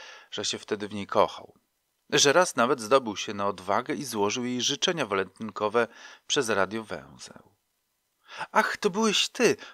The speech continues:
odpisała. I kiedy jej palce stukały w klawiaturę, Krystyna poczuła, że jakaś fala zapomnianego ciepła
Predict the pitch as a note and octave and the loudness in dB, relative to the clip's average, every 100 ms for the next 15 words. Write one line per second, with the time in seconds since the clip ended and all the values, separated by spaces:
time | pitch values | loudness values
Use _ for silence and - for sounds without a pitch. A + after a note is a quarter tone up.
0 | _ G#2+ G#2+ - - - - - - F#2 | _ -4 -4 -6 -8 -8 -12 -14 -10 -10
1 | - - - - C3+ E3 E3 C#3 - G3 | -12 -18 -18 -14 0 2 2 0 -4 -8
2 | - - - A#2 - - - B2+ B2 A#2+ | -6 -8 -8 -8 -4 -4 -6 -8 -8 -6
3 | G3+ G#3 - - - - F#3 - - - | -4 -2 -2 -6 -12 -8 -8 -6 -10 -8
4 | - F#3+ F#3+ D#3 D3 - B2 - - C#3 | -8 -4 -2 -2 -4 -6 -8 -8 -4 0
5 | C#3+ C#3 C3 _ - G2+ A#2+ - A#2 A2+ | 4 2 2 _ -14 -4 -4 -2 -6 -4
6 | G#2 C3 B2+ A#2 - - A#2 - A#2 | -4 -6 -4 -6 -4 -4 -4 -2 -2